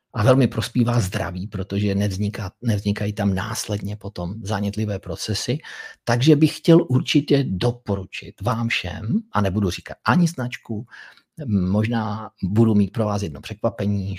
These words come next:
že uděláme s jedním, eh,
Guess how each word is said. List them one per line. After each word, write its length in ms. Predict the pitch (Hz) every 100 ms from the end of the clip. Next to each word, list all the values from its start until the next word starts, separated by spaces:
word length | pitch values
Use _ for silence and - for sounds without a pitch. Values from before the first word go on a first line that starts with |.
| -
že 280 | 101 98 92
uděláme 640 | 117 107 98 98 104 107 104
s 120 | -
jedním, 400 | 104 107 107 101 - _ _ _ _ _ _ _ _ _ _ _ 110
eh, 440 | 95 95 95 -